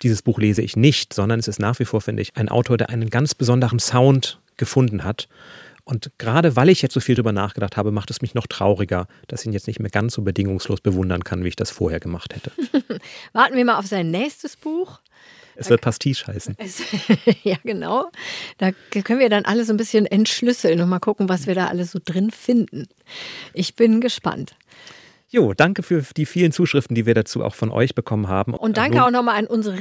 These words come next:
Speaker 2: Redaktion, Lenore und Juli, die da, äh, wirklich für uns, weil wir waren irgendwie alle im Urlaub, Daniel, Jan und ich. Und Juli und Lenore haben da ziemlich rotiert und haben versucht, da von mehreren Experten nochmal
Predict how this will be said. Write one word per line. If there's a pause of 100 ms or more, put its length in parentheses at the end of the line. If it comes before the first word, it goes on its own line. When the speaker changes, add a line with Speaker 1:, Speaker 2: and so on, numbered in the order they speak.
Speaker 2:
Redaktion,
Lenore
und
Juli,
die
da,
äh,
wirklich
für
uns,
weil
wir
waren
irgendwie
alle
im
Urlaub,
Daniel,
Jan
und
ich. (400)
Und
Juli
und
Lenore
haben
da
ziemlich
rotiert
und
haben
versucht,
da (280)
von
mehreren
Experten
nochmal